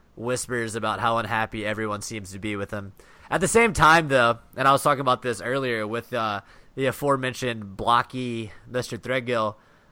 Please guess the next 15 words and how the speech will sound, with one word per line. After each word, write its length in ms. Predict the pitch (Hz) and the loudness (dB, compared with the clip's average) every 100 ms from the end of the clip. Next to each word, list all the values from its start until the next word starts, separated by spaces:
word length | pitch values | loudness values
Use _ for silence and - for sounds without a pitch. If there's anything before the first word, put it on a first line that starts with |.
| _ | _
um, 400 | - 120 120 113 87 | -4 -2 -2 -4 -8
you 140 | 147 | -4
know, 140 | 147 | -2
you 180 | 135 151 | -2 0
can 160 | 208 180 | -2 -2
trace 420 | - 180 214 - | 2 4 4 0
pretty 300 | - 202 208 | -2 0 2
much 240 | 185 175 | 2 2
all 340 | - 135 156 160 | 2 4 4 4
of 140 | 135 | 0
this 300 | 127 131 - | 0 -2 -4
embarrassment 880 | 135 107 120 127 131 - 127 120 113 - | -10 -4 -2 0 -4 -6 -6 -6 -8 -12
and, 220 | 117 107 | -10 -10
and 260 | 90 120 120 | -8 -10 -6
just 260 | 123 - | -8 -8